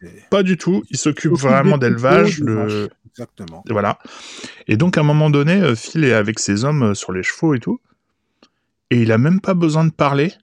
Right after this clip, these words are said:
Speaker 2: Je sais pas comment il s'est débrouillé encore quand j'y ai réfléchi. Il a
Speaker 1: Mhm.
Speaker 2: même pas eu besoin de parler pour que ses hommes fassent ce qu'il attendait de lui, c'est-à-dire, euh, faire un petit harcèlement autour de, de Peter. Je sais pas si tu te souviens de
Speaker 1: Ouais.
Speaker 2: cette, euh,
Speaker 1: Ouais,
Speaker 2: cette
Speaker 1: je me
Speaker 2: phase-là.
Speaker 1: souviens. D'ailleurs, moi, je,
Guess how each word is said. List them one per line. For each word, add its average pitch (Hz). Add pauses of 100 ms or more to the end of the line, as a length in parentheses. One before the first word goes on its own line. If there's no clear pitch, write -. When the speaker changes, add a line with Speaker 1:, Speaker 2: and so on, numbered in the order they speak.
(260)
Speaker 2:
Je 120
sais 117
pas 220
comment 175
il 151
s'est -
débrouillé 131
encore 120
quand 110
j'y 107
ai 110
réfléchi. 113 (580)
Il 101
a 107
Speaker 1:
Mhm. 113
Speaker 2:
même 160
pas 180
eu 170
besoin 143
de 131
parler 131
pour 127
que 117
ses 113
hommes 139
fassent -
ce -
qu'il 101
attendait 107
de 107
lui, 135
c'est-à-dire, 117
euh, 101
faire 113
un 98
petit 104
harcèlement 113
autour 101
de, 95
de 98
Peter. 101
Je -
sais 90
pas 147
si -
tu -
te -
souviens 127
de 120
Speaker 1:
Ouais. -
Speaker 2:
cette, 107
euh, 101
Speaker 1:
Ouais, 185
Speaker 2:
cette 127
Speaker 1:
je 127
me 120
Speaker 2:
phase-là. 123
Speaker 1:
souviens. 127
D'ailleurs, 165
moi, 147
je, 117